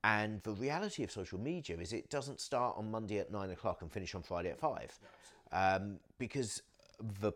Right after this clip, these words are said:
Speaker 1: pace and the frequency and so on, actually, you know, if you, if you do decide to treat it as a job,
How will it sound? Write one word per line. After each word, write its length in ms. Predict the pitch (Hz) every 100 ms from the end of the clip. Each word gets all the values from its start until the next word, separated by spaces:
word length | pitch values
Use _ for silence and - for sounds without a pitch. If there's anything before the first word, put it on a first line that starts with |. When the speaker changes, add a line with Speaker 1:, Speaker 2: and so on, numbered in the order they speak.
| -
Speaker 1:
pace 480 | - 143 131 120 -
and 100 | 98
the 40 |
frequency 600 | 80 110 127 - 101 -
and 120 | 80
so 220 | 76 80 73
on, 160 | 73 87 - - - -
actually, 540 | 143 - - 156 104
you 120 | 87
know, 40 | 95
if 120 | 90
you, 340 | 131 120 117 -
if 220 | - 123 117
you 100 | 117
do 280 | 117 156
decide 440 | 143 120 127 110 90
to 280 | - 92 92 - - -
treat 320 | - 135 120
it 80 | 117 -
as 160 | -
a 60 | 87
job, 420 | - 107 - -